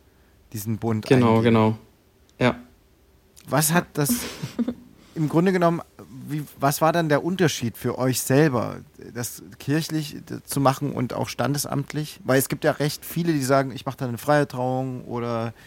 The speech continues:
Speaker 1: äh, ich möchte nur Standesamt. Was war
Speaker 3: Also
Speaker 1: der Anlass, dass ihr gesagt habt, wir machen das,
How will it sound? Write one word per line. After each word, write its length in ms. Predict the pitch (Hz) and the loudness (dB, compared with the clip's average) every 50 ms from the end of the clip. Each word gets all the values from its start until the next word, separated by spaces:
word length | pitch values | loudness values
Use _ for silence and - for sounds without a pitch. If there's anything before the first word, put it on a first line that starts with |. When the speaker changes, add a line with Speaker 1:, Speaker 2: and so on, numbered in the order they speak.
| - - - - - _ _ - | -20 -20 -20 -20 -20 _ _ -4
Speaker 1:
äh, 280 | 117 117 113 110 113 104 | 0 2 4 4 4 2
ich 180 | 92 104 - - | 0 -4 -6 -6
möchte 240 | 123 107 - - | -6 -6 -4 -4
nur 160 | 127 135 143 139 | -2 -2 -2 -2
Standesamt. 600 | - 127 127 131 123 - - - 120 123 117 - - - - - - _ _ _ _ | 0 0 0 0 0 0 0 0 0 0 -2 -6 -10 -18 -20 -20 -20 _ _ _ _
Was 340 | - 127 131 131 - - - | 4 4 4 4 4 2 2
war 80 | 233 233 | 4 4
Speaker 3:
Also 200 | 220 208 131 135 | 6 6 8 8
Speaker 1:
der 280 | 143 139 123 - - - - - | 8 8 6 6 2 -4 -10 -2
Anlass, 360 | - 135 147 151 143 135 127 - | 0 2 4 6 6 4 4 2
dass 180 | 143 131 - 139 | 0 0 0 0
ihr 60 | 123 | -2
gesagt 280 | 123 110 120 113 - | -2 -2 -4 -4 -4
habt, 200 | 123 - _ _ - | -8 -10 _ _ 0
wir 80 | 120 | 2
machen 240 | 117 120 117 120 117 | 2 2 0 -2 -6
das, 340 | 110 107 - - - - - | -6 -6 -6 -8 -10 -12 -14